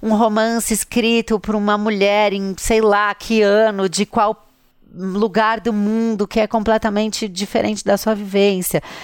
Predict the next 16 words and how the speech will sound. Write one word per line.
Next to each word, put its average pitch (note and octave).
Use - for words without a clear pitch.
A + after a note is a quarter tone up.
Então, G#3+
você A3+
tem A3
que A#3+
ler G#3+
coisas G3
muito, G#3
muito G#3+
diferentes, G3+
porque -
isso G3
exercita F#3+
a F#3
criatividade F#3+
pra G3
caramba. F3+